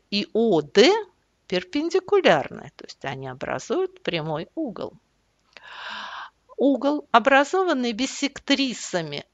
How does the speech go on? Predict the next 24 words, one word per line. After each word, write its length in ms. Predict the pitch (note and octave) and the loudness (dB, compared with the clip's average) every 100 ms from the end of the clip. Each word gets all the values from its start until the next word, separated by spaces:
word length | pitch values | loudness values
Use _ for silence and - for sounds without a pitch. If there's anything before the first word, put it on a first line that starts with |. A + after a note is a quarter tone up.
| - | -8
углов 760 | G3+ F3+ C3+ D#3 B3+ - - _ - | -6 -6 -2 -2 -2 -6 -18 _ -20
С 160 | - | -4
О 320 | B3+ A3 F3+ F3+ | 2 2 2 -4
Д 260 | E3+ F#3 | 0 0
и 300 | - - F3+ | 0 -6 -8
Д 280 | D#3 F3 E3+ | -2 0 0
О 140 | C#3 | 0
Е, 400 | C#3+ - E4 F#4+ F#4 _ _ - _ _ _ | -6 0 2 2 0 _ _ -20 _ _ _
шестьдесят 760 | - - F#3+ - D#4+ F4+ F4+ - | -4 0 -2 0 4 4 2 0
пять 260 | A3 B3 | 0 0
градусов. 840 | - G3 F3+ - - - - - - _ - | 0 4 4 2 -10 -10 -14 -14 -20 _ -20
То 120 | - | -20
есть 180 | - - | -20 -16
вот 160 | - | -10
этот 340 | D3+ - - - | -10 -10 -12 -8
угол 360 | D#4 F4 F4 F4+ _ | -6 -6 -6 -8 _
шестьдесят 800 | - - D#3 - E3 - A3 - | -6 -6 -8 -12 -8 -2 -2 -2
пять 240 | F3+ F3 | -6 -6
градусов. 580 | - D3 C3 - - D3 - - - - | -8 -10 -10 -12 -8 -8 -10 -20 -20 0
Надо 300 | G#3+ B3 G#3+ | 4 4 4
найти 420 | G#3 G3 G3 A3 | 2 0 0 -6
градусную 800 | F#3 G3 G3 D#3+ D#3 - D3 D3+ | -2 4 4 2 -10 -10 -12 -8
меру 420 | G3+ F4 F#4 F#4 - | -4 0 0 -4 -6
угла 600 | F#3+ E3 D#3 G#3 D4 | -10 -6 2 2 2